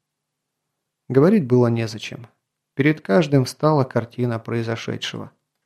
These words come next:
Для любого болотника восстановить ход событий, основываясь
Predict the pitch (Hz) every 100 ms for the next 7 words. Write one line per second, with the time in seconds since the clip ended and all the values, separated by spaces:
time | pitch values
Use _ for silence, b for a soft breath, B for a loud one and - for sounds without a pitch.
0 | _ _ _ _ _ - 127 123 120 160
1 | 143 110 120 127 139 127 113 110 113 -
2 | 123 123 127 127 - 127 - 113 120 143
3 | 139 110 - _ _ _ _ _ - -
4 | 175 185 175 165 147 -